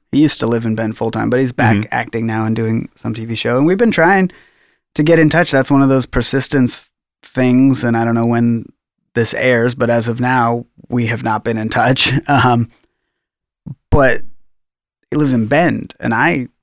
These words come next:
Speaker 1: know people in Bend. I know a lot of
Speaker 2: Yeah, I
Speaker 1: people in
Speaker 2: thought,
Speaker 1: Bend, so
Speaker 2: right.
Speaker 1: that's, like, a weird, you know, how do we get this guy to be in this movie, and, and how do we get him for an interview? And he's right there, and I know people that know him, kind of,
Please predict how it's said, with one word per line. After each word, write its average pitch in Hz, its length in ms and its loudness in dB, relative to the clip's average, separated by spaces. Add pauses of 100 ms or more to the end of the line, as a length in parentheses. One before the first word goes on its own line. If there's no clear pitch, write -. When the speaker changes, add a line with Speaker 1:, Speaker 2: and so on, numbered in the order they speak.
Speaker 1:
know 123 160 0
people 120 280 -2
in 117 120 0
Bend. 117 200 0
I - 20 0
know 123 120 2
a 127 60 4
lot - 140 4
of 110 60 0
Speaker 2:
Yeah, 92 60 2
I - 20 4
Speaker 1:
people 117 140 0
in 127 60 2
Speaker 2:
thought, 123 80 2
Speaker 1:
Bend, 123 220 0
so 117 80 -2
Speaker 2:
right. 110 80 2
Speaker 1:
that's, 165 280 0
like, 120 180 0
a 120 60 0
weird, 123 520 2 (800)
you 139 140 0
know, 113 340 0 (240)
how 127 300 -2
do 131 80 0
we 123 100 0
get 123 180 -2
this 120 160 -6
guy 127 220 0
to 120 60 -2
be 123 160 0
in 120 100 2
this 120 200 0
movie, 147 600 4
and, 113 340 -4 (440)
and 113 100 -2
how 117 100 -4
do 117 80 -2
we 117 80 -2
get 123 140 0
him 120 100 2
for 123 120 0
an 117 80 0
interview? 131 420 2
And 120 100 0
he's 117 160 -4 (100)
right 175 280 -2
there, 147 520 0 (460)
and 135 100 -6
I 139 60 -4
know 175 200 -2
people 170 300 -2
that 151 140 0
know 170 200 2
him, 131 240 2
kind 143 340 2
of, 117 360 -2